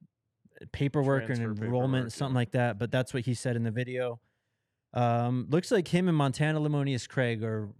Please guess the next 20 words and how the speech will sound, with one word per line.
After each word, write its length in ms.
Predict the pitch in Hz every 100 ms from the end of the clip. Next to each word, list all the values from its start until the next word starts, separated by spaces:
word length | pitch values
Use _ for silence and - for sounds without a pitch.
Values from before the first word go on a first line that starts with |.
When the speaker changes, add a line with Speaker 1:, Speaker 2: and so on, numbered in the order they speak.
| 110
Speaker 1:
real 380 | 127 160 151 135
buddies, 380 | 127 113 101
though. 280 | 110 98 - _ _ _ -
They've 100 | 135
Speaker 2:
That's 80 |
Speaker 1:
been 100 | 139
hanging 240 | 131 135 127
Speaker 2:
sweet. 40 |
Speaker 1:
out 140 | 123 101
quite 260 | - 123
a 40 | 110
lot. 260 | 101 90 98 _ _
Speaker 2:
That's 200 | 127 131
sweet. 300 | - 143 120 -
Great 340 | 147 156 170
work 320 | 147 143 139
by 260 | - 131 123
Montana. 640 | 120 117 120 139 120 92 -
Speaker 1:
Yes. 560 | - 120 123 110 - -
Speaker 2:
Uh, 540 | 95 110 107 104 101